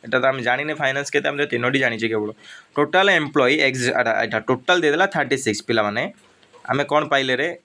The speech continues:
ୟାକୁ ପାଇଯାଇଲେ, ୟାକୁ ପାଇଛେ, ୟାକୁ ପାଇଛେ, ୟାକୁ ପାଇଛେ, ୟାକୁ ପାଇଛେ, ଏଇଟା କିଛି ପାଇନାହିଁ ହେଲା। ୟାକୁ ପାଇଛେ, ୟାକୁ ପାଇଛେ, ଏଇଟା ଜାଣିନାହିଁ, ଏଇଟା ଯାଇଛେ, ଆଉ ଏଇ କିଛି ଜାଣିନାହିଁ। ବୁଝିପାରିଲେ? ଏଇ ପର୍ଯ୍ୟନ୍ତ ଡାଟା ଆମେ ପାଇଗଲେ।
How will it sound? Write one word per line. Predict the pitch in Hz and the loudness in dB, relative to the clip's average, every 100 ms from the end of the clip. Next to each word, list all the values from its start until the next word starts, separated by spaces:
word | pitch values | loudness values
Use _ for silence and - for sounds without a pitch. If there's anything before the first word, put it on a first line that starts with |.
| _ | _
ୟାକୁ | 123 120 151 | -4 0 0
ପାଇଯାଇଲେ, | 151 139 139 139 135 139 - _ _ | 2 0 2 2 0 -4 -10 _ _
ୟାକୁ | 123 123 156 | -4 0 2
ପାଇଛେ, | 147 127 127 127 | 2 -2 0 0
ୟାକୁ | 123 147 | 2 0
ପାଇଛେ, | 131 131 127 131 | 0 -2 0 0
ୟାକୁ | - 123 123 | 2 -2 -2
ପାଇଛେ, | 131 139 127 135 131 | -2 -2 -2 0 0
ୟାକୁ | 120 139 | 0 -2
ପାଇଛେ, | 131 131 127 127 | -2 -4 -2 -2
ଏଇଟା | - 123 | -2 -4
କିଛି | 139 135 147 | -2 -4 -4
ପାଇନାହିଁ | 143 120 120 107 107 | -2 -2 -2 -6 -2
ହେଲା। | 135 107 - _ _ _ _ _ _ _ _ - - - - _ 120 | 0 -2 -4 _ _ _ _ _ _ _ _ -20 -20 -20 -20 _ -6
ୟାକୁ | 120 143 | 0 0
ପାଇଛେ, | 135 139 135 135 | 2 -2 0 0
ୟାକୁ | 127 123 147 | 0 0 0
ପାଇଛେ, | 139 135 135 131 127 - | 0 -2 0 0 0 -2
ଏଇଟା | 127 131 | -2 -2
ଜାଣିନାହିଁ, | 131 127 127 123 - - | -2 -4 -6 -10 -8 -8
ଏଇଟା | 131 135 | -2 -2
ଯାଇଛେ, | 127 123 123 123 - | 0 -2 0 0 0
ଆଉ | 123 | -2
ଏଇ | 135 | -2
କିଛି | 131 120 | -4 -4
ଜାଣିନାହିଁ। | 110 101 98 92 - _ | -2 -2 -4 -10 -20 _
ବୁଝିପାରିଲେ? | 120 120 123 127 | -2 0 0 -2
ଏଇ | 123 | 0
ପର୍ଯ୍ୟନ୍ତ | 135 135 135 | 0 -2 0
ଡାଟା | 123 - | -2 0
ଆମେ | 131 127 | -2 -2
ପାଇଗଲେ। | 131 127 123 123 | -4 -2 -4 -8